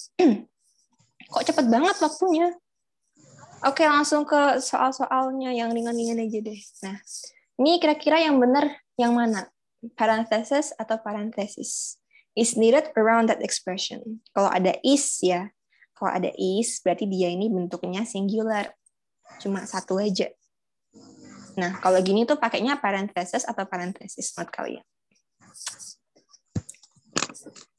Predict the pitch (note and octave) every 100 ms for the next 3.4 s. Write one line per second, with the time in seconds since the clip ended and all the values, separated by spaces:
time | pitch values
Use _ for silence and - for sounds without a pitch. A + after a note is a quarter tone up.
0 | _ _ _ _ _ _ _ _ _ -
1 | G3 G3 A3 F#3+ - - - - - -
2 | A3 G#3 G#3 - - F#3+ F#3+ - G#3 -
3 | - - - -